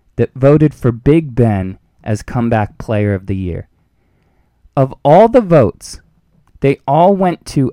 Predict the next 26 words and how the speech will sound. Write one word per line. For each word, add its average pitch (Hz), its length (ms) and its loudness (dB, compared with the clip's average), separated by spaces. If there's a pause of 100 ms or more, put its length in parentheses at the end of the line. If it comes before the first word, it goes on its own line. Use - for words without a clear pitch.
Alex 135 420 -4
Smith, 104 380 -8 (100)
as 113 200 -6
they 151 160 -2
should 104 260 -4
have, 92 280 -10 (440)
except - 500 -6
for 113 120 -2
one 120 580 -6 (340)
fucking 107 500 -8 (180)
vote. 101 340 -6 (720)
One 240 400 0
guy 185 320 4
said, 135 400 -2 (480)
"Listen, 147 500 -4 (360)
I 190 120 -6
know 226 200 -2
this 240 200 0
guy 165 240 2
was 151 200 2
in 147 100 -4
a 127 60 -2
hospital, 139 720 0
he 135 220 -2
almost 160 600 -4
died, 120 600 0